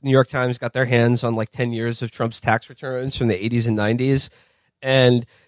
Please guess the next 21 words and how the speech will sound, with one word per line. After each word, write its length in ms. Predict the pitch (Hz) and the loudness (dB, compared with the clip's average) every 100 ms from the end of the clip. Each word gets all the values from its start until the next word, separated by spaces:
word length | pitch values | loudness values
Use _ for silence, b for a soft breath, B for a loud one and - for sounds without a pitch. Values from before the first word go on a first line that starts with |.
| b | b
you 80 | 139 | 0
know, 60 | |
takeaway 520 | 127 196 - 156 139 131 | 0 0 -4 -2 -2 0
line, 460 | 127 123 120 120 _ _ _ _ _ _ _ _ | 0 0 -2 -4 _ _ _ _ _ _ _ _
"Wow, 580 | 123 135 131 113 98 - _ _ | -8 -2 2 2 -2 -8 _ _
his 160 | - 196 | -20 -14
supporters 600 | - - 185 175 147 131 | -14 -8 -2 0 0 0
are 40 | 123 | -2
gonna 140 | 120 | -8
feel 560 | - 139 139 139 131 - | -8 2 4 6 4 -2
like 260 | 135 135 143 | -4 -2 -2
shit 380 | - 156 117 - | -2 0 -2 -2
when 120 | 123 | 0
they 100 | 120 | 0
find 280 | - 135 135 | 2 2 4
out, 200 | 139 139 _ - | 2 0 _ -4
actually, 520 | 262 - 262 302 - | -4 -4 -8 -6 -6
he's 300 | 330 330 311 | -2 0 0
a 40 | 339 | -2
terrible 440 | - 254 240 165 | 2 4 4 2
businessman 720 | 135 131 127 139 160 156 160 | 2 0 0 -8 0 2 2